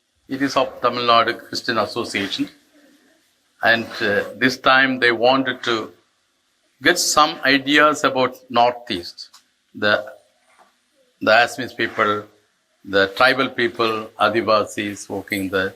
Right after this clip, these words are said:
tea gardens and else. That's what they contacted me through Father Amal Raj, and they came over here today. So within one day, they wanted to cover up so much of place.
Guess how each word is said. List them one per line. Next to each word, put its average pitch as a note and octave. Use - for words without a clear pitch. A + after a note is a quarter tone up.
tea A#2
gardens G#2
and G2
else. F#2
That's A#2
what B2
they A2
contacted A2+
me A2
through A2
Father G#2+
Amal A2+
Raj, A#2+
and C3+
they B2+
came A#2+
over A2+
here G#2
today. F#2+
So G#2+
within A2
one D3
day, D#3+
they C#3+
wanted C#3
to C3+
cover C3
up B2+
so -
much B2
of G#2+
place. -